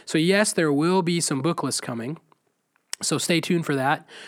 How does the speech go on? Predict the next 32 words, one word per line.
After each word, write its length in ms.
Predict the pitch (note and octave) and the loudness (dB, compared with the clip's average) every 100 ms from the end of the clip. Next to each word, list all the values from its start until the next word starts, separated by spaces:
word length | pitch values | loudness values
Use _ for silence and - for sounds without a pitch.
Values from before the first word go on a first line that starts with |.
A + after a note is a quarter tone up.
| - - | -20 -2
We 120 | E3 E3+ | 2 4
might 240 | G3 C#4 | 4 4
even 220 | A#3+ F#3 | 4 2
have 340 | E3+ F3 E3+ D#3 | 2 2 2 0
something 300 | E3+ E3 D#3+ | -2 0 0
down 160 | D#3 | 0
the 100 | D3 | 2
road 240 | C#3+ D#3 D#3 | 2 2 2
we're 180 | C#3+ D3 | 0 0
gonna 140 | C#3+ | -2
call 340 | - C3+ C#3+ C#3 | 0 0 0 0
the 100 | - | -4
Thinkling 420 | D#3 D#3 E3 C#3 | -4 -2 -2 -2
Starter 380 | - C#3 E3 F#3+ | -2 0 0 0
Pack, 300 | F3+ F#3 - | 0 -2 -4
which 100 | - | -6
would 60 | |
be, 80 | C#3 | -4
like, 140 | C3+ | -2
a 60 | B2+ | -2
reading 360 | A#2+ D3 F3+ F#3 | 0 0 2 2
list. 320 | G3 - - | 0 -2 -4
Like, 240 | B2 - _ - - - - - | -6 -8 _ -20 -20 -20 -14 -2
uh, 160 | C#3+ D3 | 0 2
we 100 | D#3+ | 4
all 160 | D#3+ | 2
kinda 220 | D#3+ E3+ | 2 2
have 180 | D#3 C3+ | 2 0
different 380 | D3 D#3 E3 - | -2 0 -2 -2
fields 380 | - D#3 E3+ E3+ | -2 -2 0 0
of 100 | F3 | 0
expertise. 800 | F3 - F3 F3+ F#3 G3 - | -2 -2 -2 0 0 0 -4